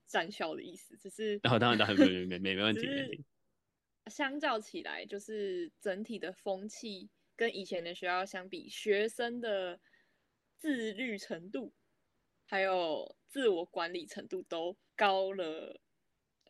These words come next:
Speaker 1: 蛮多的。
Speaker 2: 嗯，嗯，嗯，嗯，嗯。
Speaker 1: 对，对，对，就是我来到这边之后，可能这边的学生就是会很自动自发的去想说他下一步要怎么做啊，或者是他应该要去找什么样的实习啊，他应该要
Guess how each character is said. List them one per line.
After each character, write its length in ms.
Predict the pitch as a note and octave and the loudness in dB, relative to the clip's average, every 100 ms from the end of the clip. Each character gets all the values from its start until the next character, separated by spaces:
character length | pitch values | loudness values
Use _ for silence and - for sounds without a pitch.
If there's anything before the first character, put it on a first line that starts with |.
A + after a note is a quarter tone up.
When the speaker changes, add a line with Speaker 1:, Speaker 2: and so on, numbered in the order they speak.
| _ | _
Speaker 1:
蛮 220 | - D#3+ E3+ | -10 -8 -2
多 180 | F3+ | -2
的。 220 | F3 - - _ _ _ - | -2 -6 -14 _ _ _ 6
Speaker 2:
嗯， 60 | |
嗯， 0 | |
嗯， 720 | C3+ C#3 C#3 B2+ A#2 A2+ G#2 G2+ | 8 10 8 6 4 4 4 4
嗯， 0 | |
嗯。 20 | |
Speaker 1:
对， 180 | G2 F2 | 2 -2
对， 200 | B1 - | -8 -12
对， 160 | B1 | -12
就 160 | - C4+ | -6 -4
是 640 | C#4 C4 A#3 G#3+ - G#1 - | -2 -2 -2 -4 -6 -8 -2
我 100 | G#3+ | 4
来 100 | A3 | 6
到 120 | C4 | 6
这 120 | C4+ | 4
边 200 | A#3 A3+ | 2 0
之 80 | A3 | 2
后， 180 | A3 G#3+ | 2 2
可 100 | G#3+ | -2
能 120 | F3 | -4
这 100 | G#3 | -2
边 140 | A3 | 0
的 40 | G#3 | -2
学 140 | G3+ | -2
生 160 | G3 G3 | -4 -4
就 80 | G3+ | -4
是 100 | G#3 | -2
会 240 | G#3 F#3+ - _ _ _ | 2 2 0 _ _ _
很 180 | - F3+ | -6 -4
自 160 | - C4+ | 0 4
动 200 | A#3+ A3 | 4 2
自 160 | A3 | -4
发 220 | G3+ G3 | -4 -2
的 320 | F#3+ F3+ E3 E3 _ _ _ _ | 0 -2 -2 -8 _ _ _ _
去 680 | - C4 A3 F#3+ E3 E2+ - _ _ _ _ _ | -10 -2 0 2 0 -4 -10 _ _ _ _ _
想 280 | - G3+ E3+ | -4 0 0
说 140 | G#3 | -2
他 100 | G3+ | -4
下 160 | G#3+ A3 | -2 -2
一 40 | |
步 80 | F#3+ | 0
要 100 | G3+ | 0
怎 100 | G3 | -4
么 140 | D#3 F3+ - - _ _ | -8 -12 -16 -20 _ _
做 400 | - C4 F#3 G3 | -4 0 2 0
啊， 180 | F3+ | -2
或 160 | G3+ A3 | -4 -2
者 60 | G#3+ | -2
是 220 | A3+ A3 | -4 -8
他 200 | A3+ A3+ | -6 -6
应 80 | A3 | -4
该 80 | |
要 120 | A3+ A3+ | -2 -2
去 120 | A#3 | -4
找 180 | G#3+ G3 | -4 -4
什 100 | G3 | -4
么 80 | G#3 | -6
样 100 | A3 | -6
的 60 | |
实 280 | G#3+ - F3 | -8 -8 -10
习 260 | - - G#2 | -10 -8 -2
啊， 100 | - | -2
他 160 | A3 | -2
应 80 | G#3 | -2
该 140 | G#3 G#3 | 0 2
要 260 | G#3+ G3+ | 2 0